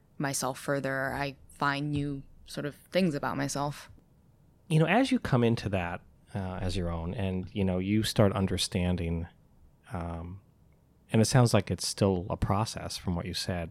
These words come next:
Speaker 2: like, understanding who you are.
Speaker 1: Mm-hmm.
Speaker 2: Um,
Speaker 1: I don't think our labels, a-, any labels, are ever really stagnant.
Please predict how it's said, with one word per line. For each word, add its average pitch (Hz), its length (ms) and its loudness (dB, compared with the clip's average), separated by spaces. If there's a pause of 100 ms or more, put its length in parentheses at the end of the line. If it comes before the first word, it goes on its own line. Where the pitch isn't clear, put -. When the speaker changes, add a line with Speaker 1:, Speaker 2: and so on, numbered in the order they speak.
Speaker 2:
like, 98 140 0
understanding 92 400 2
who 92 120 0
you 82 180 2
are. 78 300 -4 (200)
Speaker 1:
Mm-hmm. 180 760 -2
Speaker 2:
Um, 95 540 0 (1000)
Speaker 1:
I 220 60 2
don't 359 140 4
think 311 200 6
our 208 120 10
labels, 170 600 6
a-, 170 260 4
any 208 220 6
labels, 143 440 0
are 143 140 2
ever 143 500 -2
really 139 280 -4
stagnant. 147 720 -2